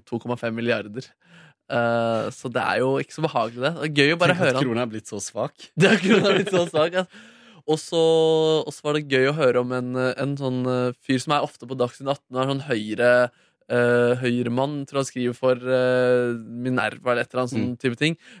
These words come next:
Speaker 1: Eh, veldig, veldig kul, og han fortalte, han viser fram slektstreet sitt, og hvordan han har havnet inn i masse penger, da. Og det viser seg at, ehm, både foreldrene,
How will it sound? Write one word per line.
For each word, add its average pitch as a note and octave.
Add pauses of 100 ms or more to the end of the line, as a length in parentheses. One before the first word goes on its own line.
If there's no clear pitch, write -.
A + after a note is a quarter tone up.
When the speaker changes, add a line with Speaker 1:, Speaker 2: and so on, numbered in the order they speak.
Speaker 1:
Eh, C3
veldig, C#3
veldig C#3+
kul, E3
og E3+
han D#3+
fortalte, C3
han D3
viser D3
fram C#3
slektstreet B2
sitt, - (240)
og C#3
hvordan C#3
han B2+
har B2+
havnet A#2+
inn B2
i B2+
masse C3+
penger, C3+
da. - (320)
Og C#3+
det D3
viser C3+
seg B2+
at, -
ehm, B2+ (720)
både C3
foreldrene, B2